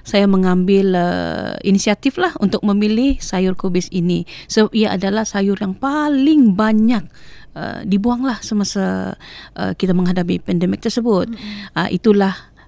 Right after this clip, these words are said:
Speaker 1: dia punya cerita belakang lah, cerita asal kenapa saya pilih sayur kubis.
Speaker 2: Mm-mm.
Speaker 1: Dan seterusnya kita memberikan, eh, p-, pendapat kepada komuniti bagaimana menguruskan, eh, sayur kubis ini dari segi, eh,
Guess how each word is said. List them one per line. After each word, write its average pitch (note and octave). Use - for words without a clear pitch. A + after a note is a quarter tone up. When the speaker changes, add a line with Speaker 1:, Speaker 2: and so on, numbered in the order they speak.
Speaker 1:
dia F#3
punya F#3+
cerita F#3+
belakang F#3+
lah, -
cerita -
asal E3
kenapa F3
saya -
pilih F3
sayur D#3+
kubis. F3+
Speaker 2:
Mm-mm. G3
Speaker 1:
Dan B3+
seterusnya C#4+
kita C4
memberikan, A3
eh, F#3+
p-, -
pendapat F3+
kepada F3+
komuniti F3+
bagaimana F3
menguruskan, E3+
eh, -
sayur F3+
kubis F3
ini G3+
dari F3
segi, F3+
eh, F2+